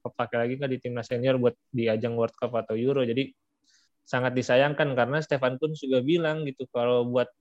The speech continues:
timnas Jerman Olimpiade ini dia harus datang dari klub ke klub, terus dia harus nge-, ngebujuk satu-satu klub agar bisa ngelepas gitu.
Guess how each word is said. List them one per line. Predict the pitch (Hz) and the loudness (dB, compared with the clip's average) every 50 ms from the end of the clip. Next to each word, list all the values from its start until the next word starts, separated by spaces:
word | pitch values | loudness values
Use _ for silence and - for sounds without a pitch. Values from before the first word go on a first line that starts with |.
| _ | _
timnas | - 131 123 123 120 | -8 -6 -6 -6 -6
Jerman | - - 127 123 123 127 123 123 123 123 127 131 - _ _ - | -4 -4 -4 -2 -4 -6 -8 -8 -10 -12 -14 -16 -18 _ _ -4
Olimpiade | 120 123 120 117 127 120 117 120 | -2 -2 0 2 4 4 4 4
ini | 110 104 107 123 139 156 | 2 0 0 -2 -2 -2
dia | 151 143 139 135 | 0 0 0 0
harus | 127 123 - | 0 -2 -2
datang | - 123 113 - 123 123 | -4 -4 -2 -4 -4 -4
dari | 123 123 117 110 123 120 - _ _ _ _ _ _ _ _ _ _ _ _ | -2 -2 -2 -2 -4 -6 -8 _ _ _ _ _ _ _ _ _ _ _ _
klub | - - 127 123 123 | 2 4 4 4 4
ke | - - 117 104 - - _ | 2 0 0 0 -2 -4 _
klub, | - 127 139 143 147 147 147 - _ _ _ _ _ _ _ _ | 4 6 8 8 6 6 2 -4 _ _ _ _ _ _ _ _
terus | - 120 117 120 120 - | -2 0 0 0 0 -2
dia | - 120 120 120 117 117 | -2 0 0 0 0 -2
harus | 117 110 117 113 113 117 120 117 113 - - | -4 -6 -6 -6 -4 -4 -4 -4 -6 -10 -14
nge-, | 120 113 107 - | -14 -14 -12 -6
ngebujuk | - 123 117 113 117 120 117 117 127 135 135 | -4 -4 -2 -2 -2 -2 -2 0 -2 -2 -2
satu-satu | - 123 117 113 113 - 120 110 107 - - 139 139 139 139 139 - - | -2 -4 -2 -2 -2 -2 -2 -2 -2 -2 -2 0 0 0 0 -2 -4 -2
klub | 131 135 143 143 _ - | -2 -2 -2 -4 _ -4
agar | 123 110 110 113 113 | -2 0 0 0 0
bisa | 113 117 - - 113 | -2 -4 -4 -4 -4
ngelepas | 110 110 113 117 - - 127 123 127 127 - | -4 -2 -4 -4 -2 0 0 0 0 0 -4
gitu. | 120 113 107 - 113 110 | -6 -6 -4 -4 -4 -4